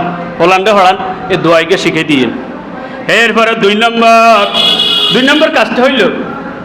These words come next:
দিন কায়েম করে দিবেন। কি কায়েম? দিন কায়েম, সবখানে আল্লাহর আইন চালু করে দিবেন। কার আইন? কথা কয় না, না ব্যাকে কয় না? তাহলে সাপের ভয় ন,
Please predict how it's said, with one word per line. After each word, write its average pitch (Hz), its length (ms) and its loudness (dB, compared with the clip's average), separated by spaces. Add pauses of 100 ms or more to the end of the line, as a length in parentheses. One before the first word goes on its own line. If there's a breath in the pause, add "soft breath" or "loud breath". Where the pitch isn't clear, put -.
দিন 269 240 2
কায়েম 247 220 0
করে 247 160 2
দিবেন। 240 320 0
কি 254 100 0
কায়েম? 233 240 2 (1200)
দিন 214 260 -2
কায়েম, 226 300 2 (340)
সবখানে 262 680 0
আল্লাহর 214 300 2
আইন 196 120 0
চালু 190 240 2
করে 190 140 2
দিবেন। 170 220 0 (100)
কার 233 160 2
আইন? 208 200 2
কথা 220 200 2
কয় 196 180 2
না, - 120 0 (520)
না 170 80 2
ব্যাকে 190 240 0
কয় 196 200 2
না? 165 120 -2 (1000)
তাহলে 220 300 2
সাপের 202 380 0
ভয় 226 200 2
ন, 226 140 0